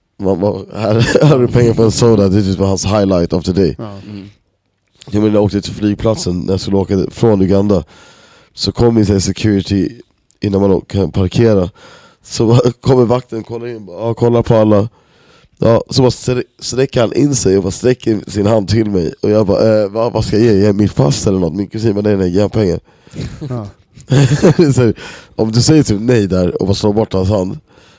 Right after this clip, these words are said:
Speaker 1: då kommer de typ skapa ett problem till dig. <laughs> Det är typ så det funkar.
Speaker 2: Ja.
Speaker 3: Ja, shit, alltså.
Speaker 1: Min kusin, han garvar alltid, Derek, shoutout till honom också. Att, eh, han garvar alltid, bara, "Jonathan, this is Africa." <laughs> This, this is how people live.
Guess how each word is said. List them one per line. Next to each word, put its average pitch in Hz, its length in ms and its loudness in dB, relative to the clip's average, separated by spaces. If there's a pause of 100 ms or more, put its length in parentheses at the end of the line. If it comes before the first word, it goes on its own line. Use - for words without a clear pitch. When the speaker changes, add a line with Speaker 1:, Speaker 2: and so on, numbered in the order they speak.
(180)
Speaker 1:
då 107 140 -2
kommer 120 180 4
de 113 80 4
typ 92 140 -2
skapa 98 240 0
ett 80 100 -4
problem 104 360 2
till 85 140 -4
dig. 80 160 -4 (300)
<laughs> - 260 -20 (560)
Det - 80 -4
är 107 60 0
typ 101 200 -2
så 104 180 2
det 95 60 -2
funkar. 92 320 -2
Speaker 2:
Ja. 87 100 -2 (560)
Speaker 3:
Ja, 87 240 -18
shit, - 280 -18 (180)
alltså. 107 240 -14 (360)
Speaker 1:
Min 98 140 0
kusin, 107 360 2
han 95 120 2
garvar 98 340 0
alltid, 95 320 -2
Derek, 95 380 0
shoutout 98 400 0
till 95 100 -4
honom 92 260 -4
också. 98 280 -8 (680)
Att, 98 300 -6
eh, 98 440 0
han 101 140 -4
garvar 101 340 2
alltid, 98 200 -2
bara, 120 120 -2
"Jonathan, 104 460 0
this 101 180 2
is - 60 -2
Africa." 104 440 -2 (500)
<laughs> 143 300 2 (440)
This, 110 200 -2
this 113 200 0
is 98 80 -2
how 107 140 2
people 107 300 0
live. 101 260 0